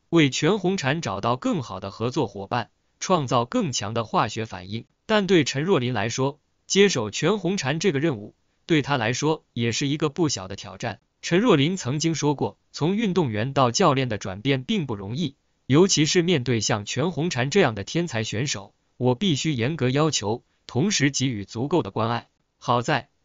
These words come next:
陈若琳和全红婵他们两个新人都比较敢打敢拼，最终挺住了所有的挑战，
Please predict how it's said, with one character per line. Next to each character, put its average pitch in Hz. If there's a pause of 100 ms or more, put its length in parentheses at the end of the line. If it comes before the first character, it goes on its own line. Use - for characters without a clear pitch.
陈 170
若 220
琳 151
和 156
全 165
红 190
婵 135
他 165
们 139
两 107
个 117
新 214
人 143
都 185
比 117
较 123
敢 135
打 214
敢 98
拼， 139 (300)
最 208
终 180
挺 101
住 131
了 104
所 131
有 120
的 101
挑 95
战， 113